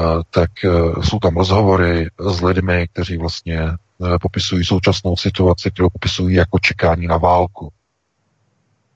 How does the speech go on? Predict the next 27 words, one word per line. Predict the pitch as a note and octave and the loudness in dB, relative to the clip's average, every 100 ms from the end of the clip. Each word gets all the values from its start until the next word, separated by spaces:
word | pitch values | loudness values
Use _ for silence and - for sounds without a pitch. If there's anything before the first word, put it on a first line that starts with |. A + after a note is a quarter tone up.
| _ D#2+ - | _ -20 -18
No, | E2 E2 D#2+ E2+ F#2+ F#2 | -10 -4 -2 -4 -4 0
Warren | G#2+ F2+ | 0 0
Buffett, | F2+ F2 - - - _ _ _ | -2 -6 -8 -18 -20 _ _ _
měl | E2+ | -18
teď, | E2 E2 - - | -16 -18 -20 -20
eh, | D2+ E2+ E2 D#2 E2+ | -20 -14 -12 -6 -4
rozhovor | E2+ F2+ F2 E2 D#2 | -2 0 0 0 -2
krásný, | - F2 F2+ - E2 | 0 0 0 -2 -6
říkal: | F2+ E2 D#2+ | -4 -4 -4
„Čekání | - - F2 F2+ F#2 | -4 0 0 0 -2
na | E2+ | 0
válku.“ | F2 F2+ F2+ - D2+ - - C#3 - | 2 2 0 -4 -16 -14 -12 -12 -8
A | - E2 - - | -6 -6 -8 -4
redaktorka | G2+ G2 - - F#2+ | -2 -2 -4 -6 -6
se | - | -4
ho | G2+ | -4
ptala, | G2 F#2+ F2+ F2+ F2+ | -4 0 2 2 0
eh, | - _ _ _ _ - G#2 | -8 _ _ _ _ -14 -8
hned | G2 - - | 0 0 0
za | - | -4
začátku: | G2+ F#2+ A2 - | -6 -4 -6 -2
„Jakou | F#2+ - C3 | -4 -2 0
válku | A2+ A2+ B2 | 0 0 -2
ti | C3+ | -8
myslíte, | B2 A#2 - B2+ G#2 | -8 -10 -12 -10 -6
jako | F#2+ G2+ F2+ | -4 -4 -4
ekonomickou?“ | - A2 G#2 A2 - - A#2 A2+ | -2 -2 -2 -2 -6 -4 -2 -2